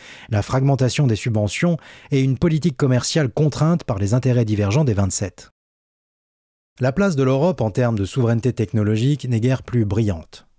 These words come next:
Les sept magnifiques de la tech américaine, Alphabet, Amazon, Apple, Microsoft, Meta, Nvidia et Tesla dominent le monde. Dans les cinquante premières entreprises du secteur technologique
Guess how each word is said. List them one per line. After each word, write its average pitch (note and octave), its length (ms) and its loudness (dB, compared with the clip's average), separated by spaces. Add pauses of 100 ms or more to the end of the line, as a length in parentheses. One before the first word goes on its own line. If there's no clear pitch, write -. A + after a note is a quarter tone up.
(140)
Les G2+ 140 -2
sept D3 300 -2
magnifiques A#2+ 420 0
de A2 80 -2
la F#2+ 120 -2
tech B2+ 200 -2
américaine, A2 680 0 (380)
Alphabet, A#2 580 0
Amazon, A2 440 0
Apple, C3 400 0
Microsoft, A#2 640 -2
Meta, A2+ 540 0
Nvidia A2 520 -2
et F2+ 60 -4
Tesla C#3+ 400 0
dominent A#2+ 480 2
le G2+ 140 2
monde. F#2+ 400 -2 (640)
Dans B2 80 2
les C3 80 2
cinquante F3+ 400 0
premières C3+ 340 2
entreprises B2+ 460 0
du G#2 80 -4
secteur A#2+ 360 -2
technologique A2 680 0